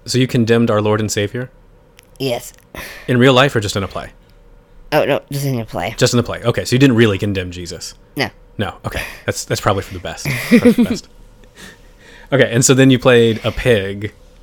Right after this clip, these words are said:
Speaker 1: in
Speaker 2: Oh, first the sheep and then the pig.
Speaker 1: Oh, and the, okay, so f-, tell me about the sheep. What was, what,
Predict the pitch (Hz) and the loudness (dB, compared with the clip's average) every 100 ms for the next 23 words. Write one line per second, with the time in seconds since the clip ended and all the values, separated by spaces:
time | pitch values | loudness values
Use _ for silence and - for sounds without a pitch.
0 | - 123 110 104 104 151 156 208 196 - | -8 0 2 2 2 2 4 4 4 2
1 | 143 - 143 - - 151 135 127 104 - | -4 2 2 0 -4 -2 0 0 -2 -8
2 | - - 131 131 131 135 117 101 - 117 | -8 2 4 4 2 -2 -2 -2 0 -2
3 | - 165 175 175 123 - - 98 - 127 | 0 0 2 4 2 0 -2 -4 -2 -2
4 | 120 113 - 135 | -2 -2 -6 -6